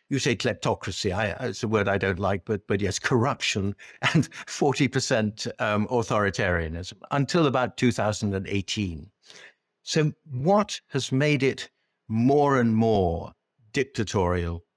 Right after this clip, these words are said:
and less and less free? What, what,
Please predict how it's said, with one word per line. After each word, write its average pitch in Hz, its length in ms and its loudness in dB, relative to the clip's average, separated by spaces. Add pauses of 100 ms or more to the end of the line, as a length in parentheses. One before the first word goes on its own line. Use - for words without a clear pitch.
and 95 220 0
less 104 380 0
and 95 120 -2
less 87 260 -4
free? 85 560 -4 (300)
What, 135 320 -4
what, 156 380 0